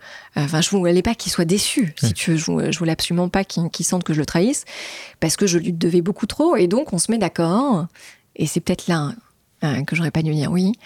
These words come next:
Speaker 1: sur un cinquante cinquante.
Speaker 2: C'est,
Speaker 1: Donc,
Speaker 2: c'est,
Speaker 1: je
Speaker 2: c'est
Speaker 1: reste présidente de l'Institut de l'économie positive, donc, que j'ai créé, euh, ensuite avec lui, euh,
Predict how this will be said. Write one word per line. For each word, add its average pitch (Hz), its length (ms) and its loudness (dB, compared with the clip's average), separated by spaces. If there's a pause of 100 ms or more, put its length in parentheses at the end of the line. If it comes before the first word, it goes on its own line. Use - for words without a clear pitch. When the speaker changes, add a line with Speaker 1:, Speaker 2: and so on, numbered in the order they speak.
(220)
Speaker 1:
sur - 180 -2
un 160 60 -2
cinquante 190 320 0
cinquante. - 340 -2 (600)
Speaker 2:
C'est, - 100 2
Speaker 1:
Donc, - 100 4
Speaker 2:
c'est, 165 60 2
Speaker 1:
je 113 100 6
Speaker 2:
c'est 185 120 4
Speaker 1:
reste 180 340 0
présidente 185 680 0
de 160 160 2
l'Institut 185 540 0
de 180 80 4
l'économie 196 420 2
positive, 180 480 0
donc, 160 200 -2
que 180 100 2
j'ai 170 160 4
créé, 170 360 -2 (360)
euh, 160 60 -2
ensuite 156 280 -4
avec 156 260 -2
lui, 277 200 2 (440)
euh, 156 540 0